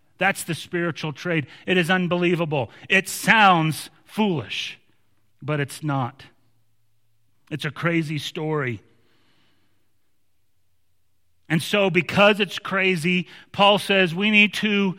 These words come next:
engage in the foolishness of preaching. Look what he says in, in First Corinthians one twenty-one. Since,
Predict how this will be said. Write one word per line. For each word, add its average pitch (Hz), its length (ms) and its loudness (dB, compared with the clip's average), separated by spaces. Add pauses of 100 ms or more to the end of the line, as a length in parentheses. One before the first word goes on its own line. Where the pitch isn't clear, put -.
(160)
engage 202 960 4 (220)
in 175 220 0
the 151 100 0
foolishness 208 1160 0 (180)
of 135 220 -4
preaching. 160 480 -2
Look 180 180 0
what 208 100 -4
he 185 60 -2
says 180 400 0
in, 147 220 -2 (240)
in 151 100 2
First 185 340 -2
Corinthians 175 600 -4
one 170 440 0 (360)
twenty-one. 170 640 -2
Since, - 580 0